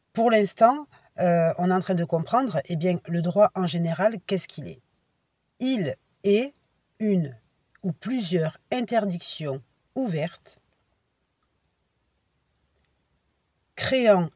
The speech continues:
un passage, d'accord, dans l'espoir que l'interdiction ne se referme pas dessus, qui demande à une population de suivre ce droit, dans la confiance de ce qui a été établi, bien sûr, par les hauts dirigeants,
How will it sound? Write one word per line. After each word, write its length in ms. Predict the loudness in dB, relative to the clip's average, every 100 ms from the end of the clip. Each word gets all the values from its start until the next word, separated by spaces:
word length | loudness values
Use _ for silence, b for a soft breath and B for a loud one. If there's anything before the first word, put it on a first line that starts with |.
| -2
un 180 | 0 4
passage, 680 | 4 4 4 2 0 -6 -12 _ _ _ _ _ _ _ _ _ _
d'accord, 360 | -6 -4 -2 2
dans 140 | 4
l'espoir 440 | 4 2 4 2 4
que 80 | 0
l'interdiction 560 | 0 2 2 0 0
ne 100 | 0
se 140 | 0 -2
referme 460 | -4 -2 -4 -4
pas 180 | 6 6
dessus, 420 | 6 -2 -6 -10 -14 _ _ _ _ _ _ _ _ _ _ _ _ -12
qui 140 | -4
demande 360 | 0 4 4 4
à 40 |
une 100 | 2
population 640 | 0 -4 4 4 4 0 0
de 120 | -2
suivre 400 | -4 -4 -4 -2
ce 160 | -2
droit, 380 | -2 -2 0 0 -4 _ _ _ _ _ _ -4
dans 200 | 4 6
la 140 | 6
confiance 680 | 4 0 0 2 4 4 0
de 80 | -2
ce 160 | -2
qui 120 | 0 -2
a 40 |
été 240 | -2 -6
établi, 440 | -4 -2 -2 -4 -4
bien 160 | -4
sûr, 280 | -2 -4 -6
par 340 | 2 2 2 -2 b b b
les 140 | 0 2
hauts 160 | 2
dirigeants, 580 | 0 -2 -4 0 0 0